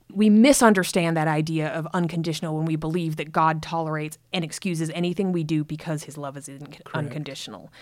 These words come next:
Speaker 1: If I understand Elder Christofferson correctly, God's love is always available to us and cannot be diminished, but his blessings are withheld when we fail to keep his commandments.
Speaker 2: Mm-hmm. Right.
Speaker 1: How can we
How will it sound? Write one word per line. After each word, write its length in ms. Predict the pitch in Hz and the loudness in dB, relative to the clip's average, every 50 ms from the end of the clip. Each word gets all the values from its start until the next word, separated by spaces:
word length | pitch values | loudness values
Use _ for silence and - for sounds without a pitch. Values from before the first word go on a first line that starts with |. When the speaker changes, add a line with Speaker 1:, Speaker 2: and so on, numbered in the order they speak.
| - - - - - - - - - | -20 -20 -20 -20 -20 -20 -20 -6 -2
Speaker 1:
If 160 | - 202 - | 0 4 6
I 140 | 233 233 269 | 8 8 8
understand 480 | 285 262 262 226 - 240 196 190 190 190 | 6 4 2 0 0 0 0 0 0 -2
Elder 240 | 180 175 175 180 | -2 -2 -2 -4
Christofferson 640 | 156 - 170 156 - 170 160 156 170 - 175 165 156 | -4 -6 -8 -6 -4 -4 -4 -4 -6 -6 -4 -4 -4
correctly, 560 | - 175 165 156 156 - 175 151 156 127 - - 180 | -4 -2 -2 -2 -4 -6 -8 -10 -10 -10 -12 -12 -6
God's 380 | 170 190 170 175 180 180 190 185 | -2 0 2 2 2 0 -2 0
love 200 | 175 170 165 165 | 0 0 0 0
is 140 | 156 156 - _ | -4 -6 -4 _
always 360 | 185 180 196 220 226 247 214 214 | 2 4 4 4 4 2 2 0
available 400 | 185 185 170 165 160 160 156 151 | 0 2 0 0 -2 -4 -8 -8
to 160 | - 175 156 | -8 -6 -6
us 240 | 143 143 156 - - | -8 -8 -10 -10 -8
and 100 | 160 160 | -6 -6
cannot 400 | - - 185 175 175 170 165 170 | -4 -2 -2 0 -2 -2 -2 -4
be 80 | 175 | -4
diminished, 560 | 170 214 208 180 151 135 135 143 - - - | -2 -2 -2 -2 -2 -4 -8 -12 -16 -12 -10
but 120 | - 156 156 | -10 -8 -6
his 180 | 175 165 156 | -6 -6 -6
blessings 480 | 156 165 170 175 180 - 196 175 160 160 | -6 -4 -2 -2 -2 -2 -4 -4 -4 -4
are 60 | 156 156 | -4 -4
withheld 600 | 160 156 - - - - 220 208 180 170 175 180 | -4 -6 -8 -8 -2 2 4 4 4 4 2 -2
when 140 | 175 165 | -2 -2
we 140 | 156 156 160 | -2 -2 -4
fail 320 | 156 - 180 165 156 156 151 | -4 -4 -6 -6 -6 -6 -10
to 80 | - | -12
keep 180 | - - 156 156 | -14 -14 -14 -14
his 140 | 147 - - | -14 -14 -14
commandments. 580 | - 170 175 190 214 185 - - - - - 139 | -12 -10 -8 -8 -8 -10 -12 -16 -18 -14 -12 -10
Speaker 2:
Mm-hmm. 1080 | 110 123 151 196 - - - - - 123 - _ _ _ _ _ _ - - - - 110 | -8 -6 -6 -6 -8 -10 -16 -20 -20 -20 -20 _ _ _ _ _ _ -20 -20 -18 -16 -14
Right. 200 | 107 107 110 - | -14 -14 -4 0
Speaker 1:
How 140 | 226 254 | 0 0
can 220 | 269 - 294 285 262 | 2 2 0 0 0
we 300 | 254 240 220 214 220 | 0 0 0 -2 -4